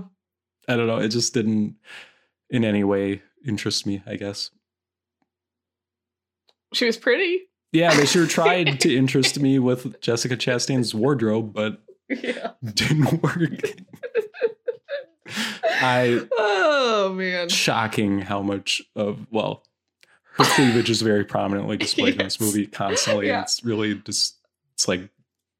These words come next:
Speaker 1: why?
Speaker 2: Yeah.
Speaker 1: <laughs> Okay.
Speaker 2: <laughs> I can't comment.
Speaker 1: <laughs>
Speaker 2: I don't know why.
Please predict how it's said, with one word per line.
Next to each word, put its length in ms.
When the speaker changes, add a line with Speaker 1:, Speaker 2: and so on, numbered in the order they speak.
Speaker 1:
why? 400
Speaker 2:
Yeah. 580
Speaker 1:
<laughs> 60
Okay. 220
Speaker 2:
<laughs> 540
I 1080
can't 420
comment. 640
Speaker 1:
<laughs> 1900
Speaker 2:
I 120
don't 220
know 200
why. 420